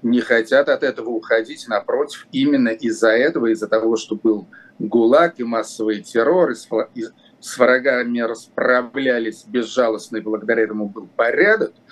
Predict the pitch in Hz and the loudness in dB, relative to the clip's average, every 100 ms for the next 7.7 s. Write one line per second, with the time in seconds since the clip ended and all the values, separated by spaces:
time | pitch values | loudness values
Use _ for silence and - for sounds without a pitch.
0 | - - _ 101 107 180 - - 131 143 | -20 -20 _ -6 0 0 0 -2 -4 -2
1 | 165 123 110 - 101 104 113 143 - 202 | -2 -4 -4 -4 -2 0 2 2 0 -8
2 | 170 107 139 120 104 - 98 104 113 110 | -6 -4 0 -2 -2 -4 -2 -2 -2 0
3 | 139 - 127 101 87 87 - _ _ - | 0 0 -2 -2 -4 -10 -16 _ _ -4
4 | 98 - 123 135 - 123 113 110 107 110 | -2 0 -2 -2 -2 0 2 0 0 0
5 | 107 104 113 107 104 - _ _ _ - | 0 0 0 0 -4 -6 _ _ _ -4
6 | - - 143 143 - 113 101 95 90 123 | -4 -2 0 0 0 -4 -2 -4 2 2
7 | 117 87 - - - 101 | 2 -2 -6 -8 -4 -6